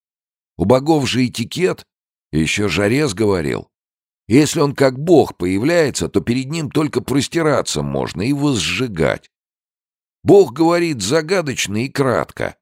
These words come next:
намёками, чтобы ты потом ломал голову над каждым словом. А тут он что-то хотел разъяснить, без всякого церемониала, чтобы до меня дошло. И действительно разъяснил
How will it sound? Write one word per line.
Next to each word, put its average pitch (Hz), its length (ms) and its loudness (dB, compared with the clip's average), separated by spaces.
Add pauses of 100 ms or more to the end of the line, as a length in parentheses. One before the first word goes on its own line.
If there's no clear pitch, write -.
(220)
намёками, 104 720 0
чтобы 117 320 -2
ты 151 120 -4
потом 131 360 -2
ломал 143 420 0
голову 87 480 0
над 78 220 -2
каждым 71 400 -4
словом. 69 500 -4 (640)
А - 120 -8
тут 175 260 -2
он 175 140 0
что-то 156 340 -4
хотел 131 420 -2
разъяснить, 113 960 -6
без 110 220 -6
всякого 113 500 -4
церемониала, 117 840 -4
чтобы 98 260 -6
до 113 160 -6
меня 143 300 -4
дошло. 85 640 -4 (840)
И 76 120 -2
действительно 135 720 -2
разъяснил 80 760 -4